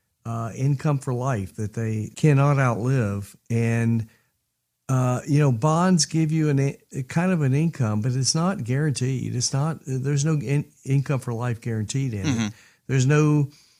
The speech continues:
Speaker 1: I mean, there's fees, there's risk, so why not go with no market risk, no market fees? Why not go with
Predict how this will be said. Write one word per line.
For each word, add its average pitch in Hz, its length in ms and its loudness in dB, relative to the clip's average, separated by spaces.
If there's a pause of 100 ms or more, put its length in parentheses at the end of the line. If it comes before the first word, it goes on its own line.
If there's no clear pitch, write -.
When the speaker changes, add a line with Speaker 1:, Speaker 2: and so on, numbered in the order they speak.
(200)
Speaker 1:
I 123 80 -2
mean, 127 160 6
there's 113 240 0
fees, 127 760 2 (460)
there's 113 480 -4
risk, 120 680 0 (720)
so 131 500 2
why 139 300 2
not 165 500 0
go 147 180 2
with 123 200 0
no 131 320 4
market 147 360 2
risk, 113 400 -2
no 135 120 2
market 147 400 0
fees? 101 580 -2 (720)
Why 131 280 0
not 180 220 0
go 165 160 0
with 156 360 -2